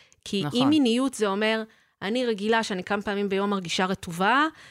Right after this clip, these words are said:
Speaker 1: ובא לי עכשיו שהבן זוג שלי ייכנס איתי למיטה, וזאת ההגדרה הצרה שלי למיניות, ואז את אומרת, "אה, פתאום אין לי את זה, אני פתאום לא רטובה, אני פתאום לזה, אני לא יודעת." אוקיי,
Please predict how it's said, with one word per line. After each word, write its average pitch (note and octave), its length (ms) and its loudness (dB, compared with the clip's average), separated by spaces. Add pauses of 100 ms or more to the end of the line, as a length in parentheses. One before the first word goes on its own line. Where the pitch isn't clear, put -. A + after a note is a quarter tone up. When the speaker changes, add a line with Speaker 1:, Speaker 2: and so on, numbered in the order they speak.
(140)
Speaker 1:
ובא F#3+ 160 2
לי G#3+ 140 4
עכשיו G#3 240 0
שהבן G3 260 -2
זוג G3+ 160 -4
שלי G#3+ 120 0
ייכנס F#3 320 -2
איתי G3+ 160 -4
למיטה, F3+ 340 0
וזאת G3 360 0
ההגדרה G3+ 340 0
הצרה G3 340 -2
שלי F#3+ 220 -2
למיניות, F#3 640 -2
ואז G3 140 2
את - 80 -10
אומרת, A3 240 -2
"אה, A3 80 0
פתאום G3+ 300 -2
אין G3+ 100 0
לי G3 80 0
את E3+ 60 -4
זה, E3 80 -4
אני E3 100 -6
פתאום G3 240 -10
לא F#3+ 100 -4
רטובה, G3 300 -4
אני G3+ 100 -4
פתאום F#3+ 260 -6
לזה, F#3 200 -2
אני F3+ 140 -2
לא F3 80 -2
יודעת." E3+ 320 -2 (540)
אוקיי, G3+ 380 0